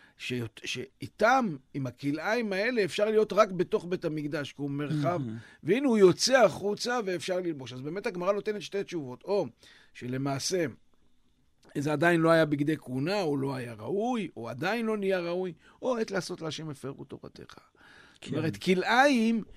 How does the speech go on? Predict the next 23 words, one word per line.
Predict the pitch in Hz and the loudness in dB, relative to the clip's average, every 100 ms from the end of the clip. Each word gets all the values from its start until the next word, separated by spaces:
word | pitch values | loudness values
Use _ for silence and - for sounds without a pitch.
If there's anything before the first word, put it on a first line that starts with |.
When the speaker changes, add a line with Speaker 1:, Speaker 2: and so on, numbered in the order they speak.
| - | -16
Speaker 1:
זה | - 127 | -8 0
חיבור | 170 185 170 226 202 | 0 0 -2 -2 -2
של | 180 | -4
שני | 135 165 175 | -4 -4 -4
דברים | 139 131 131 170 180 - _ _ _ | -4 -4 -4 -6 -8 -12 _ _ _
שהוא | - - 135 143 | -18 -8 -4 0
לא | 160 | 0
מסתדר | 180 - 202 208 208 170 | 0 0 6 8 10 8
לי. | 127 95 - - - _ _ | 2 -4 -16 -20 -20 _ _
לא | 175 302 | 4 6
מסתדר | 277 - 190 247 | 4 6 8 8
לי | 240 208 | 8 6
לראות | 180 185 220 | 6 6 2
את | |
המציאות | 202 180 165 175 208 269 269 247 - _ _ _ _ _ - | 0 -2 -4 -6 -4 -4 -6 -8 -18 _ _ _ _ _ -6
ומה | 151 190 | -2 0
שמסתתר | 202 202 170 170 143 202 | 0 -2 -2 -6 -2 -2
מאחוריה | 196 170 151 147 170 | -2 -8 -8 -6 -6
כאותו | - 147 131 151 | -6 -10 -8 -6
דבר. | 139 135 | -6 -2
לא | 170 | 0
מסתדר | 233 285 - 208 233 226 | 0 0 0 2 2 0
שמרדכי | 160 185 160 156 147 | -4 -6 -6 -6 -6